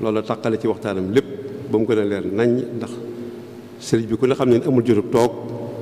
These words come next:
di wax wax ju yàgg, waaye bu waxee la mu war a wax rek, ñu s-, leeral ko,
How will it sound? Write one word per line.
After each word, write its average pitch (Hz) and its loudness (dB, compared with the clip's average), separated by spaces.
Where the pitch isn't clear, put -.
di 117 2
wax 120 6
wax 113 0
ju 110 0
yàgg, 113 2
waaye 113 2
bu 113 4
waxee 139 6
la 117 4
mu 127 2
war 127 4
a 117 4
wax 113 0
rek, 98 -4
ñu 113 2
s-, 110 -6
leeral 123 4
ko, 113 -2